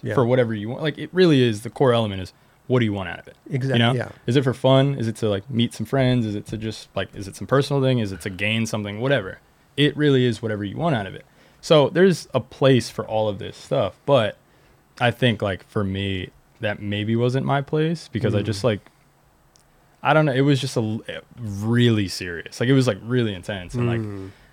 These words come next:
Speaker 2: yeah, I don't know. I think, like, after, like, my mom had passed, and then even after that, like, I had my first injury where I, like, had surgery and,
Speaker 1: Oh,
Speaker 2: like,
Speaker 1: wow.
Speaker 2: went through all that and, like, lost the ability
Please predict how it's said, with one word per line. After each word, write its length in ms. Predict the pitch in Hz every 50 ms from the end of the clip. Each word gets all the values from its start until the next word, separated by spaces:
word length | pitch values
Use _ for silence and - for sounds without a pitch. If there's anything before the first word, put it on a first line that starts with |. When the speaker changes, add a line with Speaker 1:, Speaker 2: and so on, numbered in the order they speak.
| _ _ _
Speaker 2:
yeah, 120 | - 110
I 20 | 107
don't 120 | 107 104
know. 100 | 101 92
I 100 | 90 92
think, 180 | 95 123 120 117
like, 120 | 120 117
after, 240 | 113 107 - - 104
like, 120 | 95 92
my 120 | 95 92 90
mom 240 | 95 101 104 101
had 160 | 98 95 92 -
passed, 480 | - 98 92 92 92 90 90 - -
and 100 | 101 98
then 180 | 95 90 90 - -
even 220 | - 135 139 135
after 240 | 127 113 - 113 107
that, 240 | 98 107 113 113 101
like, 160 | 104 98 -
I 20 | 95
had 140 | 101 101
my 100 | 95 92
first 300 | 92 - 107 101 90 - -
injury 520 | 104 107 104 95 95 95 92 92 87 87 90
where 160 | 98 98 95
I, 80 | 95
like, 160 | 95 95 95 -
had 240 | - - 104 87
surgery 760 | - - - - 110 110 110 104 98 101 101 98 95 95 95 95
and, 100 | 95 95
Speaker 1:
Oh, 20 |
Speaker 2:
like, 160 | 92 110 104 101
Speaker 1:
wow. 180 | 101 101 110
Speaker 2:
went 240 | 120 120 127 107 104
through 160 | 110 113 113
all 160 | 101 98 98 90
that 280 | 95 98 98 98 98
and, 80 | 98 92
like, 180 | 90 92 - -
lost 360 | 104 101 98 101 98 - -
the 80 | 113
ability 540 | 104 98 98 101 101 101 101 98 98 95 92